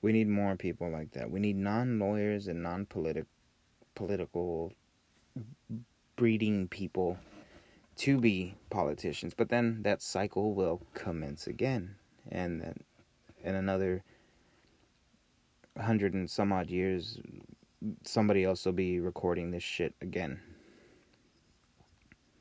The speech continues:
It's about fucking time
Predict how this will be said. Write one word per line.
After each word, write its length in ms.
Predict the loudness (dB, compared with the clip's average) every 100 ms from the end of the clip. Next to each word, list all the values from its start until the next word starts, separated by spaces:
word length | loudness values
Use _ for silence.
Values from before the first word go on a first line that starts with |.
| _ -20 _ -20 _ _ _ _ _ _ _ _ _ _ _ _ -20 -20 _ _ _ _ _ _
It's 280 | -2 -2 -6
about 480 | -6 0 2 0 -2
fucking 460 | -4 -4 -2 -4 -4
time 600 | -4 -4 -4 -6 -10